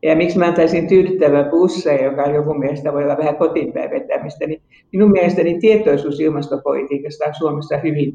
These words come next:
hyvin laajalle levinnyttä. Ja tässä mielessä on aivan erinomaista se, että lapsetkin ovat, ja he nimenomaan ovat usein hyvin tietoisia, että meidän ei tarvitse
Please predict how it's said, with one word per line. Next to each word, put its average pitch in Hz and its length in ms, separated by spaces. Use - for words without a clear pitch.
hyvin 151 360
laajalle 131 440
levinnyttä. - 600
Ja 156 260
tässä 165 240
mielessä 147 600
on 156 100
aivan 156 240
erinomaista 151 600
se, 147 200
että 143 340
lapsetkin 156 640
ovat, - 280
ja - 160
he 160 60
nimenomaan 147 680
ovat 151 240
usein 147 300
hyvin 151 320
tietoisia, 143 760
että 147 140
meidän 147 260
ei 143 140
tarvitse 151 520